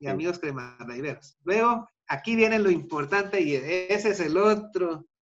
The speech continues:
Speaker 2: Esta,
Speaker 1: puntito
Speaker 2: la
Speaker 1: hermoso.
Speaker 2: primera ronda se llama primera ronda. La segunda ya era un estilo de semifinal centroamericana,
Speaker 1: Semifinal.
Speaker 2: ¿no? Era un,
Speaker 1: Exacto.
Speaker 2: era una semifinal centroamericana,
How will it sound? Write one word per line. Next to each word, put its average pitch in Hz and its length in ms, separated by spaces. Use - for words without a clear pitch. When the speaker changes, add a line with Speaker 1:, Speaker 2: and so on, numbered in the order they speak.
Speaker 2:
Esta, 339 420
Speaker 1:
puntito - 220
Speaker 2:
la 233 120
Speaker 1:
hermoso. 233 60
Speaker 2:
primera 277 340
ronda 285 480
se 208 160
llama 220 260
primera 175 340
ronda. 123 380
La 151 160
segunda 311 420
ya 349 160
era 254 160
un 240 200
estilo 240 520
de 165 220
semifinal 170 960
centroamericana, 151 880
Speaker 1:
Semifinal. 151 280
Speaker 2:
¿no? 196 180
Era 156 200
un, 196 80
Speaker 1:
Exacto. 202 240
Speaker 2:
era 190 160
una 208 180
semifinal 170 640
centroamericana, 190 840